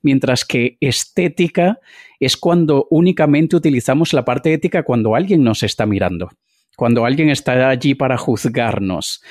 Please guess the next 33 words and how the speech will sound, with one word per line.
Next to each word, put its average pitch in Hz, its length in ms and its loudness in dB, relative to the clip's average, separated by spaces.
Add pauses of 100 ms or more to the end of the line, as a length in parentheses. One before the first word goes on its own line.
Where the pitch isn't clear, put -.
(360)
Y, 110 600 0
y 120 240 2
muchas 151 400 2
veces 156 460 -2
decimos 160 680 0
lo 123 140 4
que 113 120 -2
sabemos 127 580 0
que 113 160 0
es 120 140 -2
políticamente 113 800 0
correcto 104 600 -2
y 123 120 2
lo 120 200 0
que 110 140 -2
nos 107 320 0
hace 113 360 -2
ver 117 300 -2
como 107 400 -2 (280)
buena 123 380 0
gente, 131 600 0 (720)
pero 107 220 0
a 104 40 0
veces 151 380 -2
es 208 80 2
solamente 190 540 2
estética, - 680 -4 (220)
porque 107 320 -2
cuando 101 300 0
nadie 160 280 0
te 175 80 0
está 175 220 0
mirando, 185 560 4